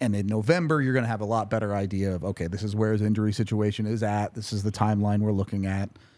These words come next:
things like that. Now, you know, Kane would have to make it to that point and still be available on the market, because I really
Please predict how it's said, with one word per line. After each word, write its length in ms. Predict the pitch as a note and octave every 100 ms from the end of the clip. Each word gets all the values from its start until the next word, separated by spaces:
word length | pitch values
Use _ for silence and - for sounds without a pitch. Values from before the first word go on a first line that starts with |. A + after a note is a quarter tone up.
| _ -
things 240 | B2+ G#2
like 200 | G2+ F2+
that. 260 | C#3 B2 A#2
Now, 220 | A2 F2+ - - - D4 -
you 80 | -
know, 60 | A2
Kane 220 | - G#2+
would 80 | G2
have 140 | G2 -
to 60 |
make 280 | G#2 D#3 D#3+
it 100 | D3+
to 100 | C3
that 240 | A#2 A2+
point 280 | - A#2 A#2+
and 80 | G#2+
still 200 | - A#2+
be 140 | G#2+ G2+
available 420 | A2+ A2 G#2 G#2
on 80 | F#2
the 60 |
market, 480 | F#2+ B2+ C#3 B2 A#2+ - _ _ _ _ _ _
because 260 | A2 A#2 G#2
I 140 | A2+ G2
really 600 | A#2+ C#3 D#3 D#3 D3+